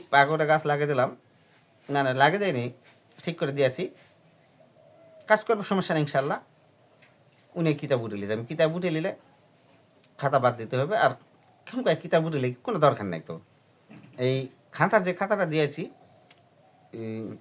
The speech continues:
টাইপ করা খাতা, এই উনকা একশো বই আর এক-, একটা খাতা সমান হবো না, আমি বলে দিয়েছি। এখন তুমি উঠে নিলে বেঁচে দিয়ে দশ টাকা বাড়লে তোমার সংসারের কাজে লাগবে, আমি বলে দিয়েছি। তে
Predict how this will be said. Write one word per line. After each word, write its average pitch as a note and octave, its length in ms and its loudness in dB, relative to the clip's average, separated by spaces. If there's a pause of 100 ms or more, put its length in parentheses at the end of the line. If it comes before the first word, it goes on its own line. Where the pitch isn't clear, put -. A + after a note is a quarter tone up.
(1300)
টাইপ F3 240 10
করা D#3+ 140 6
খাতা, C#3+ 340 -2 (800)
এই B2+ 180 0
উনকা C3+ 260 4
একশো F3+ 380 2
বই F3+ 400 4
আর B2 140 4
এক-, B2+ 280 4
একটা C3+ 260 4
খাতা C3+ 260 0
সমান A2 220 -4
হবো F2+ 220 -10
না, - 140 -16 (360)
আমি B2+ 140 -2
বলে C#3 200 0
দিয়েছি। G#2+ 240 -4
এখন B3+ 260 -2
তুমি A#3+ 160 -10
উঠে A#3+ 140 -2
নিলে B3+ 200 -2 (460)
বেঁচে F3 200 2
দিয়ে F3+ 160 -2
দশ E3 180 4
টাকা D#3+ 160 0
বাড়লে E3 220 4
তোমার F#3 180 -2
সংসারের D3 340 -2
কাজে A2 160 2
লাগবে, F#2+ 240 -2
আমি A2 100 -6
বলে G2+ 220 -6
দিয়েছি। E2+ 340 -10 (1900)
তে C#3 240 4